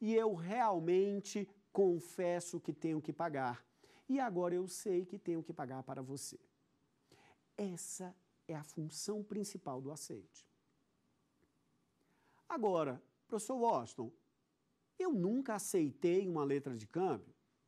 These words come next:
Eu nunca aceitei uma duplicata?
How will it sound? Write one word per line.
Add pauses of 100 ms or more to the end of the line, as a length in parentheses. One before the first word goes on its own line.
(360)
Eu
nunca
aceitei
uma
duplicata?